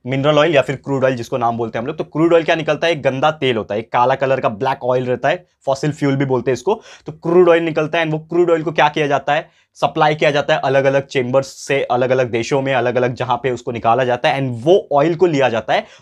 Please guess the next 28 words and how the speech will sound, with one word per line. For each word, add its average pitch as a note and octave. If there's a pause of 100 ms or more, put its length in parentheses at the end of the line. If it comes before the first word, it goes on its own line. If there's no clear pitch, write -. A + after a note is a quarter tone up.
और C3+
उसको F3+
डिस्टिलेशन D#3
किया B2+
जाता G#2+
है। G2+
फ्रैक्शनल D#3+
डिस्टिलेशन D#3
एक D#3+
प्रोसेस C3+
होता C#3
है - (280)
जिसमें E3 (160)
एक A3+
ही C4
ऑयल D3+
से, F3 (160)
एक G#3
ये G3+
क्रूड G3
ऑयल G3+
से D#3+
ना G3 (180)
अलग-अलग F#3
चीज़ें E3
निकाला A#2+
जाता G#2
है। F#2